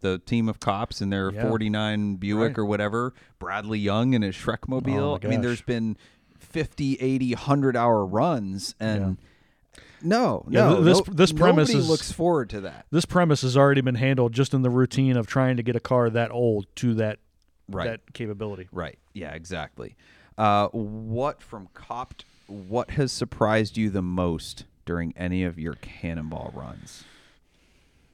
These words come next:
Speaker 2: Uh, I guess for us was the fact that we could accomplish what we accomplished with a car that really should not have been anywhere close to that. I mean, so you mentioned the live stream that you guys had when you ran the A M G, and, uh,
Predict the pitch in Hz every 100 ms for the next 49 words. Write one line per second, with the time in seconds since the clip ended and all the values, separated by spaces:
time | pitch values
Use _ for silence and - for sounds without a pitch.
0 | - 120 123 127 123 120 113 117 143 208
1 | - 107 98 - 117 131 92 - 110 104
2 | 104 - 117 120 - 104 107 110 - 104
3 | - 120 123 123 - 104 104 98 101 95
4 | 87 - - _ _ _ _ _ 151 123
5 | 104 - 113 110 101 98 117 131 110 -
6 | 127 110 110 107 101 107 107 101 95 101
7 | 98 - 92 98 113 107 - - - -
8 | - - - 139 127 107 - - - 123
9 | 127 139 127 127 117 107 113 117 110 -
10 | 110 107 101 101 110 110 104 - 107 101
11 | 104 101 98 95 98 107 107 101 101 104
12 | 107 101 98 110 113 98 - _ _ _
13 | 107 98 101